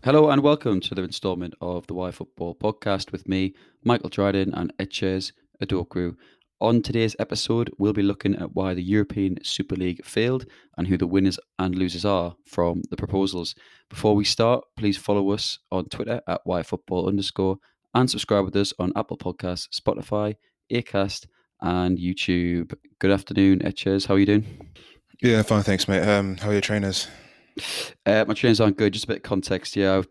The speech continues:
Speaker 1: I, I got a little bit merry yesterday and when ordering food, spilled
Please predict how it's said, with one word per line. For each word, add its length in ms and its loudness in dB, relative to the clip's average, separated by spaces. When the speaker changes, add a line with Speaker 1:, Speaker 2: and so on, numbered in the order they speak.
Speaker 1:
I, 80 0
I 60 0
got 280 0
a 40 -4
little 380 -2
bit 380 -4
merry 540 0
yesterday 540 -4
and 420 -6
when 260 0
ordering 320 -2
food, 420 -4
spilled 480 -4